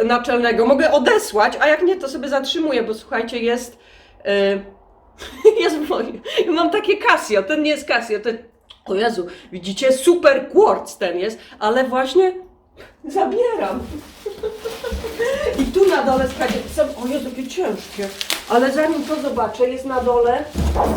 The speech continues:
metalowa, w sumie nie przeczytałam, co to jest. W razie pożaru dzwonić. Straż pożarna, milicja obywatelska, pogotowie ratunkowe. Pali się dzwoń, ale jakie zarąbiste, ale jakie też duże, nie?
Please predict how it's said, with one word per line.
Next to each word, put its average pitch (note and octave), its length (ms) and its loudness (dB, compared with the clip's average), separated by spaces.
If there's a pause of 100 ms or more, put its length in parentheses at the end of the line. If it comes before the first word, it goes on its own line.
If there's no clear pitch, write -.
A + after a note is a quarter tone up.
(760)
metalowa, B3+ 680 2
w - 60 -6
sumie C4 180 -2
nie A#3 100 -2
przeczytałam, G#3 540 -6
co - 180 -14
to F3 80 -10
jest. F3 260 -10 (100)
W G3 120 -6
razie C#4 320 6
pożaru C#4 480 2
dzwonić. A#3+ 680 -2 (160)
Straż C4+ 380 -2
pożarna, C#4 500 0
milicja C4 560 4
obywatelska, C4+ 720 -2
pogotowie A#3+ 560 0
ratunkowe. A3 680 -2 (960)
Pali D4+ 340 4
się F4 200 2
dzwoń, A3+ 460 2
ale B3 220 2
jakie D4+ 320 2
zarąbiste, A4 1040 0 (140)
ale A3 160 4
jakie B3+ 200 0
też A#3 180 0
duże, A3+ 440 4
nie? A3 220 2